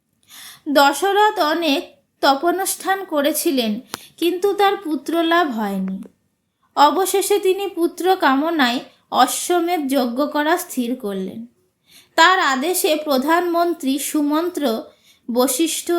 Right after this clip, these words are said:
জাবালি, বামদেব প্রভৃতি এবং অন্যান্য ব্রাহ্মণদের ডেকে আনলেন। দশরথের অভিলাষ শুনে তারা বললেন,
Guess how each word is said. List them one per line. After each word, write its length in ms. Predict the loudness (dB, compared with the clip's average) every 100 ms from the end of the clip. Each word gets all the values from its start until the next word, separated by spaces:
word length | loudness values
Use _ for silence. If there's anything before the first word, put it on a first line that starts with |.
| 2
জাবালি, 600 | 2 2 2 2 0 0
বামদেব 640 | 2 2 2 0 2 0 -2
প্রভৃতি 540 | 0 0 0 2 0 2
এবং 280 | -2 0
অন্যান্য 580 | 0 2 2 0 0 0
ব্রাহ্মণদের 800 | 2 2 2 0 0 0 0 0
ডেকে 280 | -2 -4 -6
আনলেন। 460 | -4 -8 -10 -14 -14 _ _ _ _ -20 -18 -4
দশরথের 720 | 4 4 4 2 2 2 0
অভিলাষ 600 | 2 2 2 2 2 0
শুনে 240 | -4 0 0
তারা 280 | 2 2 2
বললেন, 580 | 0 0 0 0 -2